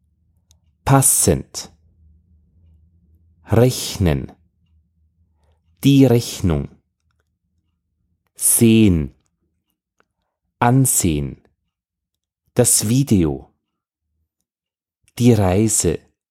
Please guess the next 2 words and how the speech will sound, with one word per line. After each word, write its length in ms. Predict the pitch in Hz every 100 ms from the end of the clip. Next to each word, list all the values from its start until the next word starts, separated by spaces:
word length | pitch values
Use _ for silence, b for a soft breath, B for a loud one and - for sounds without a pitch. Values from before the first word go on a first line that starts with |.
| _ _ _ _ _ _ _ _ _ _ _ _ _ _ _
Die 140 | 135 127
Rückreise. 1080 | 135 165 - 98 82 73 - - - -